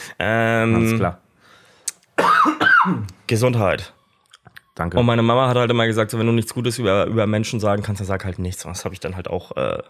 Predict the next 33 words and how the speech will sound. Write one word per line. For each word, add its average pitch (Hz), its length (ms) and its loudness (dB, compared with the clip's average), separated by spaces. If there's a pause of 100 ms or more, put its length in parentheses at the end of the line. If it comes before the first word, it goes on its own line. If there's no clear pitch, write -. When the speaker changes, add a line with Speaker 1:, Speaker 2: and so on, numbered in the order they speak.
Speaker 1:
so - 420 -12
wahrgenommen 98 540 -2
und - 100 -6
einfach 98 160 -4
die 107 120 -8
Schnauze 101 580 -2
gehalten, 95 340 -4
ne? 110 180 -2
Und 127 120 -4
dann 113 80 0
bin 117 60 0
ich - 80 -2
auch 113 100 0
hinterher 131 340 2
noch 120 140 -4
zu - 120 -6
ihr 127 140 0
gegangen, 117 220 0
hab - 40 -18
gesagt, 117 220 -2
so, 110 100 0
ey, 117 220 2 (440)
auch 110 180 -2
wenn 117 80 2
das 117 160 0
jetzt 113 180 -2
irgendwie 110 420 0
alles 104 200 0
so 110 60 -4
ein 113 40 0
bisschen 107 260 -2
so, 104 220 0
so 98 420 0